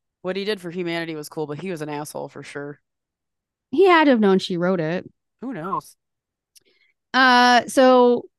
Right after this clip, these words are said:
Speaker 2: two years later, after she retired, she passed away at her home in Philadelphia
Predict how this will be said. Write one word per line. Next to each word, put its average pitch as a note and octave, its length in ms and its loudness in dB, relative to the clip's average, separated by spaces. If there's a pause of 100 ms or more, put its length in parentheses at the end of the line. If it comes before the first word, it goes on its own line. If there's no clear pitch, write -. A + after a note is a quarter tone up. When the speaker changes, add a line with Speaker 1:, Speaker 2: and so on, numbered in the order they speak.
(400)
Speaker 2:
two F4 260 4
years C#4+ 400 6
later, G3+ 500 2
after G3 260 -2
she A3 200 -4
retired, F#3+ 800 -2
she G3+ 580 -2
passed G#3 300 -4
away G3+ 340 2
at F#3+ 180 0
her G#3 160 0
home G#3+ 200 0
in G3+ 120 2
Philadelphia F#3+ 920 0